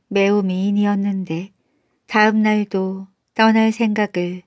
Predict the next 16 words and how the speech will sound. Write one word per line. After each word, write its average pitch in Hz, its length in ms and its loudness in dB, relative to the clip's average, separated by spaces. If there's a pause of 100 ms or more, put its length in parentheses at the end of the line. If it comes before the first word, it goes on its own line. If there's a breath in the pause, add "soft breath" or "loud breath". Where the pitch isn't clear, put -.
(260)
아니하였습니다. 196 1160 -2 (920)
그렇게 220 480 2
며칠 190 540 -2
머무는 202 480 0
사이에 196 560 -4 (580)
둘은 226 380 6
인연을 208 420 0
맺어 185 540 -6 (420)
부부가 226 460 4
되었어요. 185 720 -6 (880)
그렇게 220 420 2
살다가 196 800 -4 (320)
한 208 200 -2
번은 196 420 -2 (640)
그 233 160 6
여자가 190 760 -2